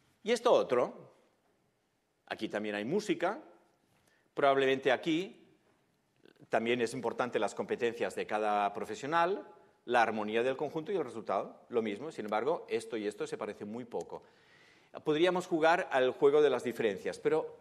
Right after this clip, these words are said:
vamos a jugar a encontrar una diferencia importante, sustancial, de acuerdo a lo que estamos diciendo. A ver quién es capaz de encontrarla.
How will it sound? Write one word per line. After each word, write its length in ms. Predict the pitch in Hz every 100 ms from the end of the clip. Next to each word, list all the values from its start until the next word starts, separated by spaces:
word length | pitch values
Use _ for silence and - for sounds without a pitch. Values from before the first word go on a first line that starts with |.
| 123
vamos 220 | 131 147
a 60 | 143
jugar 460 | - 135 151 - -
a 60 |
encontrar 720 | 110 110 113 110 131 131 - - _ _
una 300 | 185 190 151
diferencia 760 | 117 110 123 120 120 131 131 - - -
importante, 640 | 113 113 107 123 120 120
sustancial, 680 | 110 101 101 95 117 113 117 - - _ _
de 180 | - 107
acuerdo 540 | 104 - 117 117 120 -
a 40 |
lo 100 | 98
que 60 | 95
estamos 280 | - 101 98
diciendo. 500 | 92 87 78 78 71 _ _ _
A 80 | 117
ver 160 | 139
quién 140 | 139 117
es 100 | -
capaz 260 | - 101
de 80 | 104
encontrarla. 580 | 92 90 85 - -